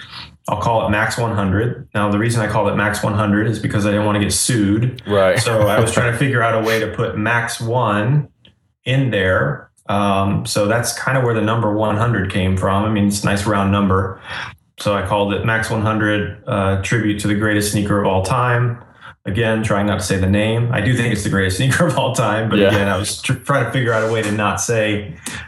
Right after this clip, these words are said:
Speaker 1: uh, any trademark names. And that's, yeah, that was my idea for the Kickstarter project, was like, "Here's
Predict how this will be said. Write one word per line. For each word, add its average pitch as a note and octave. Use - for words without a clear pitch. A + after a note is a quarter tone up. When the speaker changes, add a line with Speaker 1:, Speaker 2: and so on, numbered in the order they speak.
Speaker 1:
uh, G#2
any A2
trademark G#2
names. G2+
And A2
that's, A#2+
yeah, C3+
that A#2
was B2+
my A#2
idea A#2
for A#2+
the A#2
Kickstarter G2+
project, G2+
was G2
like, G2+
"Here's B2+